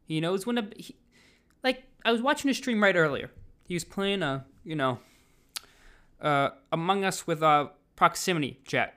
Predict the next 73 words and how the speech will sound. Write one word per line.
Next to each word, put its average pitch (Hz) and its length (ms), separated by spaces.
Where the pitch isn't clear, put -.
with - 140
a 143 40
lot 147 180
of, 143 120
uh, 135 220
you 139 100
know, 139 80
people 135 260
like 131 140
O 143 60
T 139 160
V, 135 260
you 127 60
know, 120 120
Courage, 147 540
Dream, 147 440
all 226 180
the 196 80
good 151 180
people 120 240
are 107 100
in 110 120
there, 101 140
you 123 60
know, 139 80
all 143 100
the 143 80
fun 123 180
people 123 180
to 117 60
watch. - 400
And 143 100
I 147 80
was 170 80
like, 170 120
"Y-, 233 100
you 226 100
know 240 120
what? 247 160
I'm 180 140
doing 220 160
a 190 40
podcast 202 600
on 185 80
him." 190 220
I 147 180
was 156 140
like, 151 160
"I 165 40
knew," 185 160
I 196 80
was 208 100
like, 208 100
"I'll 208 140
watch 254 320
him." 120 180
You 143 100
know, 143 120
"He's 165 180
been 180 160
really 185 200
funny 202 260
lately. 135 200
I 120 40
just 131 240
binged 139 260
all 143 80
his 135 100
videos." 135 420
The 156 80
dude 226 400
somehow 202 440
made 170 380